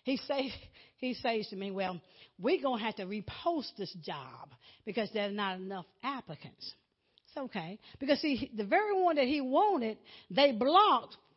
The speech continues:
from him getting the job because he had, the job he had, be-, uh, was, had gotten, he'd been there for one year,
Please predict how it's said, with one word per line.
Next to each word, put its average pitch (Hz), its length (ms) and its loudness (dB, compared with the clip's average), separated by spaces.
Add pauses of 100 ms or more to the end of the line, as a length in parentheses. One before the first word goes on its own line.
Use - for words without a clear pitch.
from 240 180 0
him 262 480 2
getting 285 440 2
the 220 100 -4
job 185 580 -2 (340)
because 254 360 0 (160)
he 392 280 4
had, 285 160 0
the 220 100 0
job 277 340 2
he 269 140 0
had, 214 200 -4
be-, 247 140 -6
uh, 202 240 -2
was, 190 260 -2
had 196 240 -4
gotten, 262 320 2
he'd 208 160 -4
been 254 160 0
there 254 140 0
for 214 120 -4
one 214 220 -4
year, 208 480 0